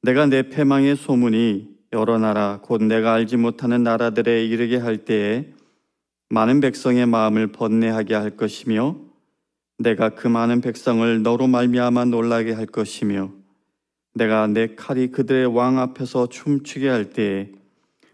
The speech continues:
그 왕이 너로 말미암아 심히 두려워할 것이며 내가 엎드러지는 날에 그들이 각각 자기 생명을 위하여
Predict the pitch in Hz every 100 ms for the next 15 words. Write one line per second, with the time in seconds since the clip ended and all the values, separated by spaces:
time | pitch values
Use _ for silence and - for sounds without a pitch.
0 | _ - 117 110 104 104 113 120 135 131
1 | 123 123 120 120 120 147 - - _ _
2 | _ - - 151 131 123 120 - 123 127
3 | 131 123 - 120 - 110 101 98 101 -
4 | _ _ _ _ _ _ - 117 107 107
5 | - 127 127 117 120 135 135 110 104 98
6 | 101 - _ _ _ _ 131 117 110 104
7 | - 107 - - 104 101 - _ _ _
8 | - 110 107 101 - 143 135 131 135 131
9 | 113 107 104 123